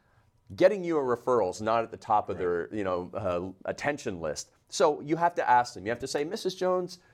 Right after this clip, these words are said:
Speaker 1: you know, we're really glad you're getting great results, and we would love, we'd have, we'd love the privilege or honor of working with, you know, your friends, your family that want to get great results here too."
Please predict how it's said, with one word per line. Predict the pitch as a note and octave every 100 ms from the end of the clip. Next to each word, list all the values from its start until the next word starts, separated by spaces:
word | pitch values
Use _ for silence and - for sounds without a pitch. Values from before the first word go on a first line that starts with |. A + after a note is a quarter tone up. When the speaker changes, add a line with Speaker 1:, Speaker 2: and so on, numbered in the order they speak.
| -
Speaker 1:
you | D#3+
know, | D#3 D#3
we're | C#3+ A2 F#2+ A2+
really | A2+ C#3 D3
glad | C3+ C#3
you're | C3
getting | C3 C3
great | A#2 B2
results, | A2+ A2+ A#2 A#2+
and | A2
we | A2
would | G#2
love, | G#2+ A#2+ B2+ A2+
we'd | A2 G#2+
have, | G#2 F#2
we'd | G#2 G#2
love | C3+
the | A2+
privilege | - - D3+ C#3 C#3 A2+
or | -
honor | A2+ A#2 A#2
of | G2 G#2
working | G#2+ A2+ G#2
with, | G2 G2
you | G2+ F#2
know, |
your | F2+ F2+
friends, | - C3 C3 B2+
your | G2+
family | - A#2 A2+ G#2+
that | F2+
want | F#2+ G2
to |
get | F#2 - -
great | F#2+ D2+
results | E2+ D#2+ D#2
here | - D#2
too." | - E2